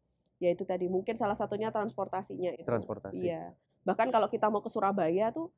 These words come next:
Speaker 1: bisnya cuma dua, Mas. Jadi cuma jam tiga sama jam dua belas
Speaker 2: Ma-,
Speaker 1: siang.
Speaker 2: oh, siang.
Speaker 1: Heeh, itu doang katanya, kayaknya sih. <laughs>
Speaker 2: <laughs>
Speaker 1: Jadi,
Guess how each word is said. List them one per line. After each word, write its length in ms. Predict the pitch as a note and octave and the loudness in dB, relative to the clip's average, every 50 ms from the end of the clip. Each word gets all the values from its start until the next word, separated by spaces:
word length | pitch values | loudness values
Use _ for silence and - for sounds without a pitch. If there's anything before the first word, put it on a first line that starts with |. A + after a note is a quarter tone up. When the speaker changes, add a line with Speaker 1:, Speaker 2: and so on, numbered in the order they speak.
| _ _ | _ _
Speaker 1:
bisnya 320 | - G3+ G#3 - A#3+ C#4+ E4+ | -2 -2 0 0 0 -2 0
cuma 240 | - D4+ C4+ B3 | 0 0 -2 -2
dua, 320 | G#3+ G#3+ A3+ C4 D4 C#4 B3+ | -2 -2 -2 -2 0 0 -2
Mas. 160 | B3 B3+ C4 _ _ _ _ - | -4 -4 -8 _ _ _ _ -2
Jadi 240 | G3+ G3 F#3+ B3 A#3+ | -2 -2 -2 -2 -6
cuma 240 | - A3+ A3 G3 | -6 -6 -6 -6
jam 240 | - G#3 G3 F#3+ G3 | -4 0 0 0 0
tiga 480 | F#3 - G3+ E3+ E3+ F3+ E3+ E3+ A3 C#4+ - _ _ _ _ _ _ _ _ _ _ _ - | -2 -6 -8 -4 0 2 2 2 2 -2 -6 _ _ _ _ _ _ _ _ _ _ _ -4
sama 160 | C4 B3 A#3 | -2 0 2
jam 160 | A3 - G#3+ | 2 2 4
dua 160 | F#3+ F#3+ F#3 | 4 4 4
belas 240 | F#3+ F#3+ F#3+ - - - _ _ _ _ _ - | 4 4 2 2 -2 -14 _ _ _ _ _ -4
Speaker 2:
Ma-, 140 | A#2+ A#2 - | -2 2 2
Speaker 1:
siang. 180 | F3+ D3+ D3 C#3+ | 2 2 0 -2
Speaker 2:
oh, 80 | A2+ | -4
siang. 260 | - - A#2+ G2+ F#2 - _ | -4 -2 -2 -4 -4 -8 _
Speaker 1:
Heeh, 260 | - A3 G#3 D#3+ - - - | -2 0 0 2 0 0 -2
itu 140 | A3+ A#3 A#3+ | -2 -2 -2
doang 320 | G#3 A3 G#3 G3+ G3 F#3+ | 2 2 2 2 2 2
katanya, 280 | F#3+ F3+ F3+ F3 E3 D#3+ - | 0 0 0 0 -2 0 2
kayaknya 400 | G3 F#3 F#3 F3 - G#3 G#3+ B3 C4 | 4 6 6 8 8 8 8 10 12
sih. 160 | A#3+ E4 C4 - | 12 12 12 12
<laughs> 120 | F#4 G4+ | 12 12
Speaker 2:
<laughs> 560 | D#4+ D3+ - - _ - - - - E4+ - B3 | 10 6 4 2 _ -20 -10 -6 -4 0 4 6
Speaker 1:
Jadi, 340 | C4 B3+ B3 B3+ G#4 - | 6 6 6 4 4 2